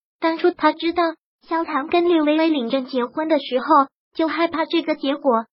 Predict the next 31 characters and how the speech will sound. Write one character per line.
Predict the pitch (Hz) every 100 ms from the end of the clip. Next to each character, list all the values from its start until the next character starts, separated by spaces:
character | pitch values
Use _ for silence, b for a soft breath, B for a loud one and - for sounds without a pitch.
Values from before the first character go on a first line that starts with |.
| _ -
可 | 339 302
现 | 359 330
在 | 320 294
果 | 302 269
不 | 302
其 | 285 - 233 247
然， | 190 202 - _ -
甚 | - 349
至 | 330
比 | 320 240
之 | - 285
前 | - 254 269
想 | 285 226
象 | - 330
的 | 302
还 | 277 262
要 | 302 302
糟 | 294 302
糕。 | 311 294 302 _ _ _ _ _
奶 | 311 269
奶、 | 220 240 - _ - 269
伯 | 262
母， | 277 214 - _ _
你 | 311
们 | 262 254
就 | 277
不 | 262 294
要 | 330
生 | 320 339 330
气 | 370 294
了。 | 254 -